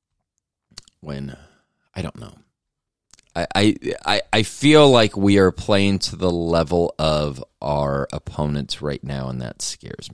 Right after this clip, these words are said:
me. Although last game was, uh, it was, it was a great game, and, um, it's,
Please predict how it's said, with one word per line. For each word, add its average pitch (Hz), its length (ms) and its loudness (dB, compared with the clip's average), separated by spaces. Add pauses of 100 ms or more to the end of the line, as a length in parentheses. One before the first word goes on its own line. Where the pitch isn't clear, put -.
me. - 180 -20 (1040)
Although 73 280 -4
last 71 400 -6
game 69 280 -6
was, - 640 -14 (160)
uh, - 500 -20 (1800)
it 71 120 -14
was, 64 600 -16 (360)
it 101 40 -2
was 104 160 0
a 104 40 -4
great 92 220 0
game, 67 320 -10 (560)
and, 65 720 -14
um, 55 540 -20 (4000)
it's, - 420 -6